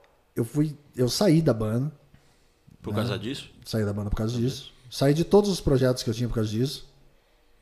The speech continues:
Speaker 1: É... alguns eu saí, outros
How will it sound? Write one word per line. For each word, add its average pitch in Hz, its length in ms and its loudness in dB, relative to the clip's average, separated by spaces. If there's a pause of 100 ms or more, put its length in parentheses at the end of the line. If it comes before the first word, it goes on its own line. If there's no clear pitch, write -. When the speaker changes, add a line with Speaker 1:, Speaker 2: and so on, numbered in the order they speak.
(180)
Speaker 1:
É... 95 500 -10 (720)
alguns 120 460 -2
eu 113 100 -2
saí, 135 500 4
outros - 520 -2